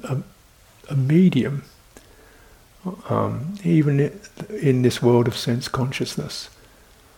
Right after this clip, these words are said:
to, to move through the social self. So there are different layers of that. You know,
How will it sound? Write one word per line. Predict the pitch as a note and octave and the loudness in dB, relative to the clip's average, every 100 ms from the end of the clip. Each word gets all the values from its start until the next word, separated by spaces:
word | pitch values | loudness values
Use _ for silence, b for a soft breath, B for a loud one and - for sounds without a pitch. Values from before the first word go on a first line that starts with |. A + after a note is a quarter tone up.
| b _ _ | b _ _
to, | - C3+ | -10 -8
to | C3+ B2+ A2 C#3 | -6 -4 -4 -4
move | B2+ A#2 | -6 -6
through | - G#2+ G#2+ A#2+ - | 0 4 4 2 -4
the | A#2+ | -6
social | - A#2+ B2 - C#3 | -2 0 0 0 -2
self. | - - - - - - - _ _ _ _ _ _ - D#3 - - _ _ _ _ C#3+ | -6 -8 -8 -10 -16 -18 -20 _ _ _ _ _ _ -16 -16 -16 -20 _ _ _ _ -14
So | - C3+ | -6 -2
there | C3+ | 0
are | |
different | - - C3 A#2+ | 4 2 2 2
layers | B2+ B2 G2+ F#2+ - | 4 4 2 0 -4
of | A2 | -4
that. | G#2+ F3 G#3+ - B B B B B B B B B - | -6 -6 -14 -18 B B B B B B B B B -6
You | A2+ | -2
know, | G#2+ A2+ | -2 -2